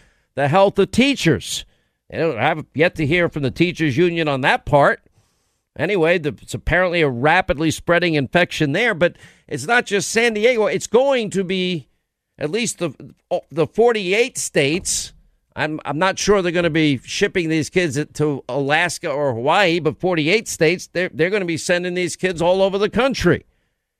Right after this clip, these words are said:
And you're, they're gonna now stress even further overburdened education systems and,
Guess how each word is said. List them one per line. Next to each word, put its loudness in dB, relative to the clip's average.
And 0
you're, 0
they're -4
gonna 2
now 2
stress -2
even -2
further 0
overburdened 4
education 0
systems 0
and, -2